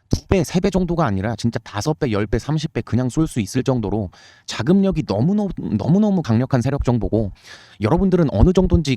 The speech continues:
아마 감도 안 오실 거예요. 이번에 크로노스가 세력 개입 없이 구십 프로 펌핑 나왔는데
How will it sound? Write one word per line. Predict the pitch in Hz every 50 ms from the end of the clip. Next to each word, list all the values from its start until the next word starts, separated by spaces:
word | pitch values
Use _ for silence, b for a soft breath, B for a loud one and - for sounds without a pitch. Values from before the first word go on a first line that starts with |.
| - -
아마 | 104 107 135 123
감도 | - - 107 110 123 156 135
안 | 98 104
오실 | 117 143 139
거예요. | - 131 120 107 92 90 113 147 220 _ _ B B B B B B B B B B B _ _ _ _ -
이번에 | 110 120 - 208 208 160 127 135 135 123 101 92 95 -
크로노스가 | - - - - 233 240 240 - - - 202 196 185 180
세력 | 165 - - - 220 220 208 -
개입 | - - 117 147 156 110 98
없이 | 92 95 - - - - 151 127 92 -
구십 | - - 104 101 - -
프로 | - - - 151
펌핑 | - 151 156 156 - 147 113
나왔는데 | 95 98 110 110 107 95 90 85 101 110 92 90